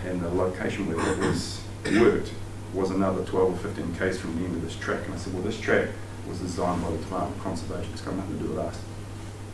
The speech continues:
So if you think it ends there, maybe, but for us it doesn't." And I said, "If this is the extent of the genealogy that's been passed on by your ancestors to stop here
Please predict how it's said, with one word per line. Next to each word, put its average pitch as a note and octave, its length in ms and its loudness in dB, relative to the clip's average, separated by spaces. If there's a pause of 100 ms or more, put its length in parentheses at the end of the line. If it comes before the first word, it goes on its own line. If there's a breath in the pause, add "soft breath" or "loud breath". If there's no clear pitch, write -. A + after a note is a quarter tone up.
(220)
So - 240 -2
if - 120 -2
you A2 100 6
think - 220 0
it E2 60 -2
ends D#2+ 220 -2
there, - 240 0 (280)
maybe, - 300 -2 (420)
but - 120 -8
for - 140 -4
us - 120 -4
it - 100 -6
doesn't." G2 240 -2 (640)
And - 100 -6
I E2 40 -2
said, G2 220 0
"If - 100 -4
this D3+ 180 0
is B2 200 4
the F2+ 340 6 (420)
extent - 600 0 (100)
of G2 280 2 (120)
the F#2 320 2 (840)
genealogy G#2 540 4
that's G#2 200 0
been G2 260 2
passed - 340 0
on G#2 160 2
by F#2 160 4
your G#2 220 6
ancestors F#2 600 0
to F#2+ 80 -4
stop G2 340 2
here G#2+ 240 6